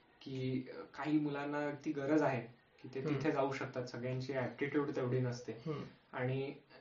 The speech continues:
Speaker 1: तर हे आहे, पण जे एक प्रॅक्टिकली विचार केला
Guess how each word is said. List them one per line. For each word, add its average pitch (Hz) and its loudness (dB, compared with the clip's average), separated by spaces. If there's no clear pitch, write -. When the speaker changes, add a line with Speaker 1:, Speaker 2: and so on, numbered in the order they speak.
Speaker 1:
तर 160 4
हे 156 6
आहे, 127 6
पण 151 4
जे 147 2
एक 180 -4
प्रॅक्टिकली 202 2
विचार 185 4
केला 151 6